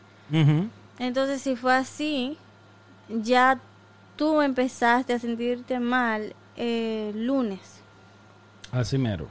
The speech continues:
Speaker 2: Sí, y antes decían que para empezar con los síntomas, eh, los sí-, o sea, que los síntomas empezaban como catorce días después de ser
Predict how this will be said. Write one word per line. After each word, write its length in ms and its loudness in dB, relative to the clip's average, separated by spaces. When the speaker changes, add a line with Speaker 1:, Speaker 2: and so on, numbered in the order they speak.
Speaker 2:
Sí, 380 -12
y 140 0
antes 280 2
decían 760 0
que 260 2
para 540 6
empezar 520 0
con 200 0
los 200 2
síntomas, 1120 -4
eh, 260 -2
los 120 0
sí-, 180 2
o 80 0
sea, 140 2
que 100 -2
los 140 0
síntomas 540 -2
empezaban 440 0
como 200 -2
catorce 400 -4
días 160 0
después 280 -2
de 80 -2
ser 160 -4